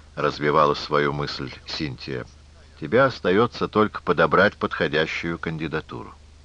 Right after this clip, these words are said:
И верно, Дженсен свел близкое знакомство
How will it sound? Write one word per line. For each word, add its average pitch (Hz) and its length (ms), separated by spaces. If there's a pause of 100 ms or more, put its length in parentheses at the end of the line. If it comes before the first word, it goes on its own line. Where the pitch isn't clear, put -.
(800)
И 120 120
верно, 85 420
Дженсен 135 600
свел 117 380
близкое 101 560
знакомство 90 760